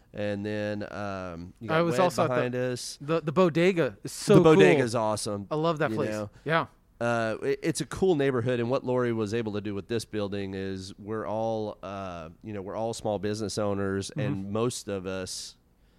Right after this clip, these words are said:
Speaker 1: I believe, this is our first brick and mortar. Only,
Speaker 2: Mm.
Speaker 1: I think Sarah and Autumn, who owns, uh, Tiki, uh, or Tarantula Tiki Lounge, you
Speaker 2: Mm-hmm.
Speaker 1: know, she owns the Boiled Owl as well. So we're all
Speaker 2: Okay.
Speaker 1: small business
Speaker 2: Yeah.
Speaker 1: owners,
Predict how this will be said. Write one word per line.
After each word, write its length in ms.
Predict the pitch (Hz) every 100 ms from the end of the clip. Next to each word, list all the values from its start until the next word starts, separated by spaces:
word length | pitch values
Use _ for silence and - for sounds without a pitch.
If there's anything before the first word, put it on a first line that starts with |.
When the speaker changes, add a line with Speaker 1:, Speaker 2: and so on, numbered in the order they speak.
| _ _ _ _ -
Speaker 1:
I 60 |
believe, 580 | 98 104 113 104 90 85 107 _ _ _ -
this 80 |
is 80 | 107
our 100 | 107
first 260 | - 107 -
brick 200 | 101 -
and 120 | 90
mortar. 480 | 92 92 85 85 92 113
Only, 240 | 107 107 147 147 123
Speaker 2:
Mm. 60 |
Speaker 1:
I 60 | 104
think 180 | 117 -
Sarah 300 | - 110 101
and 80 | 95
Autumn, 540 | 95 101 98 87 87 110 101
who 140 | 107
owns, 380 | 98 92 92 - -
uh, 300 | 95 87 73 - _ _ _ _ _ _ _ _ _ _
Tiki, 580 | - 151 127 110 104 101 110 - -
uh, 440 | 104 92 82 71 62 95 -
or 120 | 113
Tarantula 460 | - 117 107 107
Tiki 320 | 95 113 - 95
Lounge, 400 | 95 92 92 92
you 80 |
Speaker 2:
Mm-hmm. 100 | 131
Speaker 1:
know, 60 | 92
she 220 | - 117
owns 160 | 101 92
the 60 |
Boiled 260 | 87 92 90
Owl 280 | 92 92 85
as 120 | 87
well. 260 | 98 95 82
So 160 | -
we're 180 | 92 101
all 140 | 120 127
Speaker 2:
Okay. 60 |
Speaker 1:
small 280 | 110 123 113
business 280 | 104 98 104
Speaker 2:
Yeah. 100 | 143
Speaker 1:
owners, 260 | 101 95